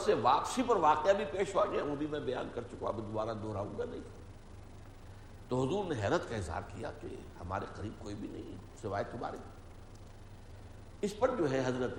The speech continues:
معاذ نے بجائے اس کے، میں نے لفظ استعمال کیا تھا، بجائے اس کے کہ نمبر بنائیں اپنے اور یہ کہ دوسروں کی کچھ نہ کچھ جو ہے وہ تحقیر کر دے، یا اگر ہم میں سے کوئی ہوتا تو یہ کرتا۔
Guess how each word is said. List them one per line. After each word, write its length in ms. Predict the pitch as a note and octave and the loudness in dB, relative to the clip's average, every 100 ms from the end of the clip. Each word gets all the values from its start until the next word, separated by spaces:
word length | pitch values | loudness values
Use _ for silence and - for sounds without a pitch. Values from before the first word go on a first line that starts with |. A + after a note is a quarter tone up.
| G#2 | -2
معاذ 260 | F2 G#2 A2 | 2 2 0
نے 80 | A#2 | -4
بجائے 360 | F2+ F#2 C3 C#3+ | -4 -2 -2 -4
اس 140 | - | -6
کے، 100 | G2 - - - - - - - - - G2+ | -10 -12 -12 -16 -16 -16 -16 -16 -16 -10 -6
میں 100 | A#2 | -4
نے 80 | |
لفظ 240 | B2+ C3+ A#2+ | -2 -2 -4
استعمال 420 | - A#2+ A2+ B2+ | -4 -4 -2 -4
کیا 240 | - A#2+ - | -2 -2 0
تھا، 80 | A#2+ | -2
بجائے 300 | A2+ A2+ B2 | -2 -2 -2
اس 80 | A#2+ | -2
کے 120 | C#3+ | -2
کہ 80 | C3 | 0
نمبر 320 | A#2+ B2+ D#3 | 0 4 4
بنائیں 400 | D3 B2 A2 A2 | 4 2 0 -2
اپنے 300 | G2 - - - - - - - - - - - - - | -4 -6 -10 -10 -14 -14 -14 -14 -14 -14 -14 -14 -14 -2
اور 120 | A2+ | 0
یہ 180 | B2+ D3 | 4 4
کہ 200 | C#3+ A#2 | 4 0
دوسروں 360 | B2+ C3 D3+ D3 | 0 0 2 0
کی 120 | - | 0
کچھ 120 | A2+ | -4
نہ 140 | A#2 A#2+ | -4 -2
کچھ 120 | A#2+ G2 | -4 -4
جو 140 | A#2 G#2 | -2 0
ہے 160 | A2+ A#2 - - - A2+ | -2 -4 -10 -14 -12 -6
وہ 120 | A#2+ - | -4 -2
تحقیر 360 | G#2+ A2+ C3+ A#2 | -4 -2 -2 0
کر 120 | B2 | -2
دے، 180 | F2+ G2 - - - - - - - - - | -4 -6 -8 -12 -14 -14 -16 -16 -14 -14 -4
یا 140 | G#2 | 2
اگر 160 | A#2+ B2 | 4 6
ہم 120 | B2+ | 4
میں 120 | E3 F3 | 4 2
سے 60 | D#3+ | 2
کوئی 160 | D3+ | 2
ہوتا 220 | C#3 - | 2 2
تو 120 | - F3 | 0 2
یہ 120 | - | 0
کرتا۔ 300 | B2 - | 0 -6